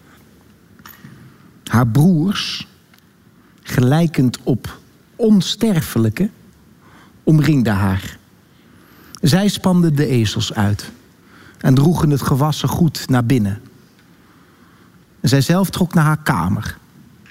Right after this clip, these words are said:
Daar ontstak de oude kamervrouw Eurymedusa voor haar het haardvuur. Uit Apera kwam zij, vanwaar de schepen met gekromde stevens haar lang geleden hadden meegevoerd. Men had haar uit de buit als eergeschenk meegenomen voor Alkinoos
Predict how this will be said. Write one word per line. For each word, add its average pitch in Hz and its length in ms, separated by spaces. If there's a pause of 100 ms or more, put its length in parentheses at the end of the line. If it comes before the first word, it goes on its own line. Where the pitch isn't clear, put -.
(1000)
Daar 131 160
ontstak 139 460
de 147 60
oude 135 300
kamervrouw 120 840
Eurymedusa 131 1300
voor 131 220
haar 127 260
het 117 120
haardvuur. 120 840
Uit - 220
Apera 131 880
kwam 110 220
zij, 95 380 (1120)
vanwaar 120 340
de 107 60
schepen 123 520
met 113 160
gekromde 131 540
stevens 113 600
haar 113 180
lang 127 300
geleden 120 360
hadden 120 260
meegevoerd. 120 560
Men 117 120
had 110 200
haar 120 500
uit 156 360
de 131 160
buit 120 480
als 123 280
eergeschenk 117 800
meegenomen 113 640
voor 113 460
Alkinoos 117 1000